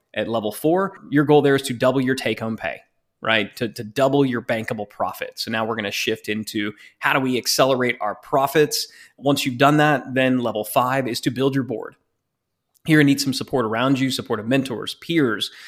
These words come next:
strategics, maybe even the occasional influencer, but you gotta have a board that is there to support you, uh, and your goals as it relates to the company. Once you have that, you go from level five to level six, which is to complete an expansion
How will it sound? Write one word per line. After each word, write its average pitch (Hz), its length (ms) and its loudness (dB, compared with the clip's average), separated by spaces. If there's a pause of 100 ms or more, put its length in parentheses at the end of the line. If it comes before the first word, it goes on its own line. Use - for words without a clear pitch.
(220)
strategics, 139 800 -2
maybe 143 220 4
even 135 240 4
the 139 220 6
occasional 139 600 0
influencer, 135 600 0
but 117 140 -4
you 123 100 -8
gotta 127 240 -2
have 127 180 -2
a 123 40 0
board 120 380 0 (100)
that 120 160 -2
is 113 140 -6
there 113 180 0
to 113 60 -4
support 110 360 -6
you, 147 380 2 (260)
uh, 120 40 -2
and 120 300 -2
your 120 140 0
goals 120 360 2
as 110 100 -6
it - 60 -12
relates 110 300 -6
to - 60 -14
the - 60 -10
company. 135 540 -2
Once 120 180 -6
you 113 60 -6
have 120 220 -4
that, 151 340 0
you 120 60 -4
go 120 100 0
from 117 140 -8
level 104 200 -2
five 120 300 0
to 123 120 -8
level 104 220 -6
six, - 640 0 (440)
which 139 180 2
is 147 120 4
to 147 180 2
complete 151 540 -2
an 131 100 -4
expansion 143 840 -4